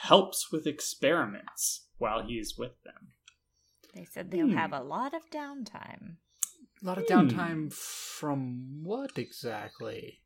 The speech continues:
Speaker 2: I don't know.
Speaker 1: Planning the destruction of the Leaf Village,
Speaker 3: Tis a
Speaker 1: perhaps.
Speaker 3: mystery.
Speaker 2: <sighs> Being their personal barista.
Speaker 1: <laughs>
Speaker 3: Ooh.
Speaker 2: I don't know.
Speaker 1: Um,
Speaker 3: Do you think Sai knows how to make a good espresso?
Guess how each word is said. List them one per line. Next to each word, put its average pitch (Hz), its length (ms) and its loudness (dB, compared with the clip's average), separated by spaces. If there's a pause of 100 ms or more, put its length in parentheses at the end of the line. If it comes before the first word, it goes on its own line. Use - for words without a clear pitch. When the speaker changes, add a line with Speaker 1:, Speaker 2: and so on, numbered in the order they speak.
Speaker 2:
I 427 40 -12
don't 466 80 -8
know. - 320 -14 (240)
Speaker 1:
Planning 117 240 -6
the 120 80 -4
destruction 123 640 -4
of 117 140 -12
the 110 80 -10
Leaf 156 280 -6
Village, - 400 -18 (160)
Speaker 3:
Tis 165 200 6
a 147 40 6
Speaker 1:
perhaps. 131 120 2
Speaker 3:
mystery. - 560 -2 (320)
Speaker 2:
<sighs> - 360 -18
Being 160 360 -10
their 101 160 -6
personal 147 680 -10
barista. 143 680 -8 (420)
Speaker 1:
<laughs> - 420 8
Speaker 3:
Ooh. 170 540 12 (500)
Speaker 2:
I 170 100 -4
don't 262 200 -4
know. 143 60 6
Speaker 1:
Um, 113 420 2 (480)
Speaker 3:
Do 151 60 0
you - 20 -6
think 240 160 2
Sai 160 200 10
knows 160 200 6
how 160 80 8
to 151 60 6
make 131 200 2
a 117 80 -4
good 113 280 -2
espresso? 127 840 -2